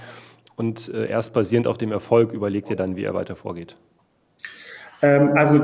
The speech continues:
Speaker 2: teils, teils muss ich da, muss ich da sagen. Wir haben jetzt einen Case, in dem wir tatsächlich beides, äh,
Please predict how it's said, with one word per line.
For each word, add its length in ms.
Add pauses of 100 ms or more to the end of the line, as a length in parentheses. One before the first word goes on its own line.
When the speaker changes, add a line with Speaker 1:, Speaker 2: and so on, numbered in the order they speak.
Speaker 2:
teils, 340
teils 340
muss 140
ich 140
da, 340
muss 180
ich 100
da 140
sagen. 320
Wir 140
haben 160
jetzt 260
einen 520
Case, 420
in 160
dem 320
wir 240
tatsächlich 800
beides, 720
äh, 240